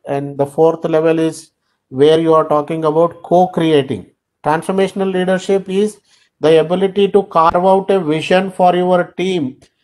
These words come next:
so that they start progressing on that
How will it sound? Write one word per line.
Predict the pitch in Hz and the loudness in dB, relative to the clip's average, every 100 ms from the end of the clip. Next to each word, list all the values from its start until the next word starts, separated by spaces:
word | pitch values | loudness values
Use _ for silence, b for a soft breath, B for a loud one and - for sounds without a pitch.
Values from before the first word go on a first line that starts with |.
| _ | _
so | - 165 | -2 2
that | 180 180 147 | 2 0 -2
they | 165 175 | -2 -2
start | - 170 170 175 - | -2 0 2 0 -6
progressing | - 160 160 170 170 170 175 180 151 | -2 0 0 -2 -2 -2 -6 -6 -10
on | 151 151 160 | -2 -2 2
that | 160 160 - | 0 0 -6